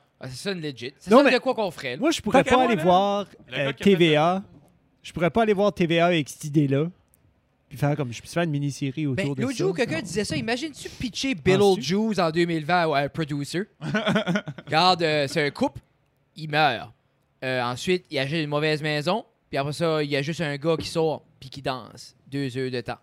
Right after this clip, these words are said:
Speaker 3: Yeah.
Speaker 1: Puis le
Speaker 2: C'est un des gros films à Michael Keaton.
Speaker 1: Non, mais ça, je veux dire, c'est un classique, mais
Speaker 2: Yeah.
Speaker 1: pitch ça en deux mille vingt, Beetlejuice.
Speaker 3: Ah, les standards sont high, man, pour des weird movies, ça se
Speaker 2: Moi,
Speaker 3: fait.
Speaker 2: j'aimerais qu'il la
Speaker 3: Yeah.
Speaker 2: refasse.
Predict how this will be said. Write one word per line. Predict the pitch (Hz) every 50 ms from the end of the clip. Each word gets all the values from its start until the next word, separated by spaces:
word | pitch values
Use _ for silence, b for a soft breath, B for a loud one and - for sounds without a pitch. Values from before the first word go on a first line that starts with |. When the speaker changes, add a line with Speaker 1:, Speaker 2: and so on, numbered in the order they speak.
| _ - -
Speaker 3:
Yeah. | 110 117 120 113 104 - _ _ _ _ -
Speaker 1:
Puis | 139 139 127 117 117 - - _ _ _ _ _ -
le | 135 131
Speaker 2:
C'est | 135 151 156
un | 160
des | 165 156
gros | 139 143 147 160
films | 135 - 175 165
à | 151 135
Michael | 139 139 131 - 135 131
Keaton. | - - 151 139 120 - 139 135
Speaker 1:
Non, | 202 226
mais | 208
ça, | 147 - 311
je | 254 196 214
veux | 196
dire, | - - 349 381
c'est | - - 165 127
un | 123
classique, | - - 214 196 165 147 - 311 349 233
mais | 180 165
Speaker 2:
Yeah. | 139 135 -
Speaker 1:
pitch | - 392 370 - - -
ça | 403 392 359
en | -
deux | 170 190 185
mille | 180 180 170 156 143
vingt, | 165 196 220 202
Beetlejuice. | 165 170 165 156 143 139 143
Speaker 3:
Ah, | 151 196
les | 208 185
standards | 156 135 202 196 214 311 349 320 -
sont | - 175 180 160
high, | 170 196 226 240 233 196
man, | 190 175 147
pour | 120 139
des | 120 120
weird | 110 117 127 135 135 127 123
movies, | 120 123 120 117 110 120 113 -
ça | 107 95
se | -
Speaker 2:
Moi, | 147 196
Speaker 3:
fait. | 185
Speaker 2:
j'aimerais | 180 165 151 143 151 156 160
qu'il | 147 160 151 131
la | 120 117 120 104 107
Speaker 3:
Yeah. | 104 101
Speaker 2:
refasse. | 95 - 123 113 113 - - - _